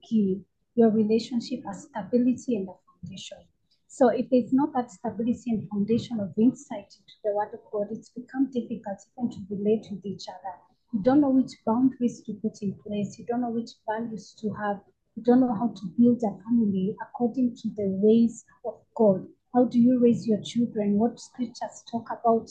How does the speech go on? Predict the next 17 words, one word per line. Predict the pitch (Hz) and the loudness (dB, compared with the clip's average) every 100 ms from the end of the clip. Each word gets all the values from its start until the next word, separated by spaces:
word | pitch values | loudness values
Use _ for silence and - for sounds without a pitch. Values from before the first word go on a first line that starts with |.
| - | -14
children? | - 202 208 185 - _ _ - | -6 -6 -6 -10 -14 _ _ 0
What | 254 - | 0 0
scriptures | - 285 226 - 247 - | 0 2 2 2 0 0
talk | 247 226 | -6 -4
about | 233 190 202 - | -4 0 -2 -2
marriage? | 196 196 175 165 - - _ _ | -6 -6 -4 -6 -10 -20 _ _
So | - | 4
it's | 269 - 269 | 4 4 0
important | 240 277 269 285 | 0 0 -2 -4
to | - - | -6 0
take | 247 240 - | 0 0 -4
time | 220 233 | -2 0
and | 226 208 | -2 -4
study | - - - - 262 254 214 | -6 -18 -16 -8 -8 -6 -6
them, | 190 196 170 - _ _ | -6 -8 -8 -16 _ _
study | - - - 240 220 | -20 -14 -6 -4 -4
them. | 202 180 165 | -6 -6 -6